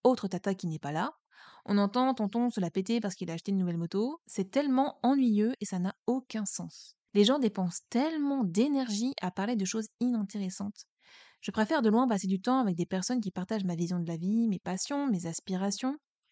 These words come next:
avec des personnes qui écoutent et qui entendent, car bien souvent les gens écoutent mais n'entendent pas.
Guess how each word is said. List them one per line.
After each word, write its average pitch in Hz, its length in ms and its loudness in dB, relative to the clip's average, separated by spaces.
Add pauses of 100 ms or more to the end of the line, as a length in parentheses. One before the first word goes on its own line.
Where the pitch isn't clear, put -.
avec 254 220 4
des 208 100 6
personnes 247 500 0
qui 196 360 -2
écoutent 277 440 -4
et 196 60 -2
qui 196 220 -6 (140)
entendent, 196 720 -2 (400)
car 185 180 -2
bien 226 160 2
souvent 233 300 0
les 208 120 4
gens 196 200 0
écoutent 208 400 -2
mais 185 100 2
n'entendent 180 360 -4
pas. - 160 -12